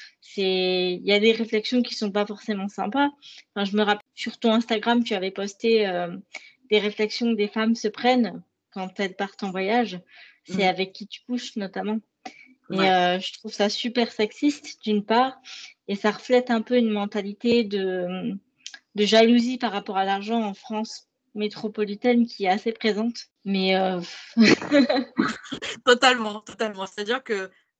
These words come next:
Speaker 2: un gars qui voyage beaucoup, on va juste dire,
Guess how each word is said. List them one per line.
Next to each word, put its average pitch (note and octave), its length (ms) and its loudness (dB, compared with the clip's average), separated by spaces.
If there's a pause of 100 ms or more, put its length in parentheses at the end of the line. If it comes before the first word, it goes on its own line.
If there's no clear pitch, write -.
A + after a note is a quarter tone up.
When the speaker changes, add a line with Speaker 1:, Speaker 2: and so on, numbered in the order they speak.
(140)
Speaker 2:
un G#3 120 2
gars A#3+ 180 -2
qui A#3+ 120 -12
voyage F#3 280 -8
beaucoup, F#3 460 -10 (460)
on F#3 80 -12
va F#3 140 -4
juste F#3 200 -12
dire, G3+ 240 -6